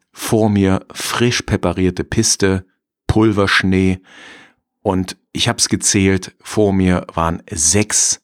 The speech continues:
Spuren im Schnee von sechs Skifahrerinnen oder Skifahrern, die da vor mir diese wundervolle Abfahrt runter sind.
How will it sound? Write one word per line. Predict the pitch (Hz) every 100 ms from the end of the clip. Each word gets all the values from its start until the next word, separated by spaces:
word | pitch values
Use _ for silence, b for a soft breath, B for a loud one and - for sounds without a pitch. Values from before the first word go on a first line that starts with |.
| -
Spuren | - - 110 110 117 107 104
im | 90
Schnee | - 104 98 95 B B B
von | - 90
sechs | 85 101 107 -
Skifahrerinnen | - - 117 107 95 92 82 87 85
oder | 82
Skifahrern, | - 123 117 85 76 90 90 B B -
die | 90
da | 82
vor | - 107 95
mir | 90 82 80 b b b
diese | 85 78 76
wundervolle | 87 90 76 - 85
Abfahrt | - - - -
runter | - - 110
sind. | 110 110 -